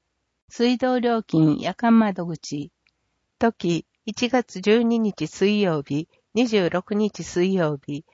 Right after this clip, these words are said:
Speaker 2: 十七時十五分から二十一時。
Speaker 1: ところ、上下水道部水道総務課。四ヶ月二回分以上滞納すると給水を停止します。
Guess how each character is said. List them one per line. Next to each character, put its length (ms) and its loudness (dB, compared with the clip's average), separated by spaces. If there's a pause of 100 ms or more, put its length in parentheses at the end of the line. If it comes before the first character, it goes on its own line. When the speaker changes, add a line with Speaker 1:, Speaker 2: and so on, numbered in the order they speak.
(340)
Speaker 2:
十 240 2
七 340 0
時 220 -6
十 280 -2
五 140 -4
分 220 -6
か 140 -6
ら 180 -6
二 180 -2
十 220 0
一 300 -6
時。 240 -6 (1300)
Speaker 1:
と 140 -6
こ 140 -4
ろ、 220 -4 (200)
上 240 -2
下 160 -4
水 320 -4
道 200 -2
部 220 -8
水 300 -4
道 240 -4
総 160 -6
務 240 0
課。 280 -10 (680)
四 200 4
ヶ 160 -2
月 380 -8
二 180 -4
回 300 -2
分 260 0
以 80 0
上 200 -4
滞 300 -2
納 220 2
す 160 -10
る 140 -6
と 260 -6
給 280 -2
水 340 -4
を 120 -4
停 220 -4
止 200 -8
し 180 -6
ま 180 -2
す。 220 -20